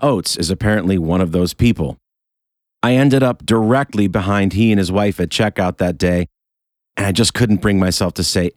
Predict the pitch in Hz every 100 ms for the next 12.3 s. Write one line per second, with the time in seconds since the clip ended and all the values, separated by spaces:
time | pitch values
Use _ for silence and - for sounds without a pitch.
0 | - 92 87 76 76 76 67 62 - _
1 | _ _ _ _ _ 101 80 - 110 -
2 | 101 - 87 82 82 80 65 71 58 -
3 | _ _ _ _ - 90 90 - 113 95
4 | - 92 85 82 80 71 67 - _ _
5 | _ _ _ _ _ _ _ - 107 175
6 | 180 160 131 131 143 - _ _ - 110
7 | 101 107 101 104 90 113 120 - - 135
8 | 123 113 - - - 151 143 113 82 90
9 | 95 107 104 117 113 - 90 90 87 90
10 | 92 92 95 120 131 - 85 80 82 82
11 | 85 80 85 82 80 80 - - 92 92
12 | 98 76 76